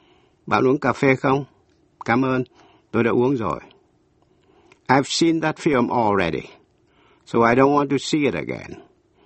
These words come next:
Tôi đã xem phim đó rồi, cho nên tôi không muốn xem nữa. Trong hai câu trên, quý vị thấy chữ already, có nghĩa là rồi hay đã. Viết là một chữ và chỉ có một L ở giữa mà thôi. Sau đây là already viết làm hai chữ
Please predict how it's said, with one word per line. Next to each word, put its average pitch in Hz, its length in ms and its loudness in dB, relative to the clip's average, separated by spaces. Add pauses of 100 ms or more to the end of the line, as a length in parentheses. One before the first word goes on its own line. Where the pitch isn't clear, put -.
(320)
Tôi 127 120 2
đã 127 120 0
xem 139 300 2
phim 123 220 0
đó 123 140 0
rồi, 82 240 -2 (500)
cho 113 100 2
nên 117 180 2
tôi 113 120 -2
không 120 200 -2
muốn 120 160 -2
xem 113 260 -2
nữa. 95 220 -6 (760)
Trong 120 180 2
hai 120 200 0
câu 110 180 0
trên, 113 300 -2
quý 120 200 -4
vị 110 200 -2
thấy 101 180 -6
chữ - 260 -2
already, 104 600 -2 (400)
có 104 120 -4
nghĩa 110 180 0
là 95 140 -2
rồi 95 460 -2
hay 95 100 -8
đã. 101 300 -2 (920)
Viết 123 180 2
là 107 80 0
một 92 240 -2
chữ 117 280 0 (220)
và - 120 -10
chỉ - 160 -8
có 123 80 -4
một 123 220 -2 (140)
L 117 40 -2
ở 104 360 -2
giữa 87 220 -8
mà 131 160 -4
thôi. 82 220 -8 (1000)
Sau 131 240 2
đây 131 200 4
là 101 180 -2
already 131 640 2
viết 127 180 0
làm 98 140 -2
hai 113 220 0
chữ 117 260 -2